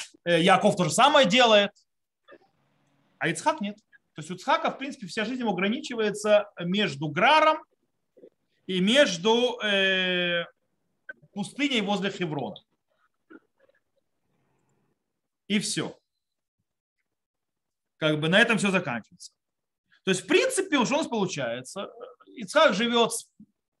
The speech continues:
спокойно, тихую, абсолютно пассивную жизнь без всяких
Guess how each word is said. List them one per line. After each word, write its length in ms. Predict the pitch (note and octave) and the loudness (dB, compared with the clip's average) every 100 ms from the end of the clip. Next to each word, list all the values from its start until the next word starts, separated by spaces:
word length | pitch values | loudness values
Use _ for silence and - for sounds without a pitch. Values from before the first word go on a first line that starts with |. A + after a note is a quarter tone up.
| _ | _
спокойно, 920 | - - G#3 G3 C#4+ D#4+ D#4 D4 C#4+ - _ _ _ _ _ _ _ _ _ _ _ | -20 -4 -4 0 2 2 2 2 0 -2 _ _ _ _ _ _ _ _ _ _ _
тихую, 800 | - C4 D4 - A3+ A3 G#3+ - _ _ _ | 0 2 2 0 -6 -6 -10 -16 _ _ _
абсолютно 800 | C4+ D#4+ - - A#3 B3 B3 F#3+ | 4 4 2 0 0 0 -2 -4
пассивную 920 | - D#3 - C#4 C#4+ C#4 C4 C4 C4 - _ _ _ _ _ - | -4 -6 -4 0 0 2 0 0 -2 -10 _ _ _ _ _ -20
жизнь 500 | A#2+ D#3+ C#4 C4+ G3+ | -6 0 0 0 -6
без 220 | C#3 D3+ | -10 -8
всяких 440 | - F#3+ G3+ - | -2 -2 -2 -12